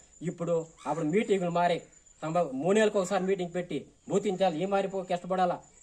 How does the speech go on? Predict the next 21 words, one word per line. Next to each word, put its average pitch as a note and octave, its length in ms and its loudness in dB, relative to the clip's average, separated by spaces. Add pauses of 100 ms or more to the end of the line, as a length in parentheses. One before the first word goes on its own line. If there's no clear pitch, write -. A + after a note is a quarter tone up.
ఇట్లా F3+ 200 -2
చేయాలా, G3 380 4 (120)
ప్రజల్లోకి F#3+ 440 0
వెళ్ళాలా, F#3 440 2
ఓట్లు F#3 260 2
వేపియాలా, F#3+ 400 2 (380)
రేపు F3+ 260 4
మీకు D#3+ 180 -4
ఏదైనా F3+ 260 2
అధికారం F3+ 340 0
వచ్చిన F3+ 260 -2 (120)
తర్వాత F#3 300 2
అన్నీ F3+ 260 2
మీకు F#3 260 -2
చేస్తాము F3+ 400 0 (360)
అని F3 200 2
చెప్పి F#3 180 -2
ఇప్పుడు E3 240 -2 (360)
ఒక C#3+ 180 -2
మీటింగు F#3+ 640 2
లేవు. G3 340 4